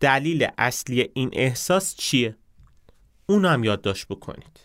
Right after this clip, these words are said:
وقتی می‌نویسید و شناسایی می‌کنید این محرک‌های درونیتون رو،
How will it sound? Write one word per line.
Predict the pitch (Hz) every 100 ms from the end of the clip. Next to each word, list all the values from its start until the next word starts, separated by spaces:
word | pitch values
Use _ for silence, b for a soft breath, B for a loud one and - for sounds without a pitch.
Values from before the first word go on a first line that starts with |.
| _ _ _ _ -
وقتی | 127 156 - 185
می‌نویسید | 165 127 117 107 - 107
و | 107
شناسایی | 104 113 107 107 - 113 107
می‌کنید | 107 - 107 107
این | 120
محرک‌های | 110 107 107 104 104 107
درونیتون | 107 104 104 107 107 - 113
رو، | 139 131 113